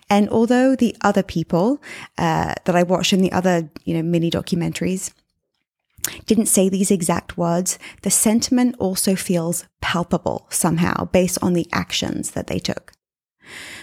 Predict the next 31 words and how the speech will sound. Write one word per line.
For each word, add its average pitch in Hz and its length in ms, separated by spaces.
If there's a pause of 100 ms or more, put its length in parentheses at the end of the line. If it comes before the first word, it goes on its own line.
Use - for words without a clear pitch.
So - 180
one 240 220
was 339 160
a 277 40
young, 214 500
a, 185 180
a, - 240
a - 20
young 185 480
girl 175 400
who 175 320
went 175 400
to 175 280
hike 196 320
the 190 100
Grand 170 360
Canyon 165 640 (340)
maybe 180 160
twenty 180 380
years 170 260
ago, 160 440 (600)
and 175 240
she - 140
was 190 160
alone, 202 480 (240)
apart - 240
from 170 140
with 165 100
her 190 140
dog, 160 360 (580)
and 180 540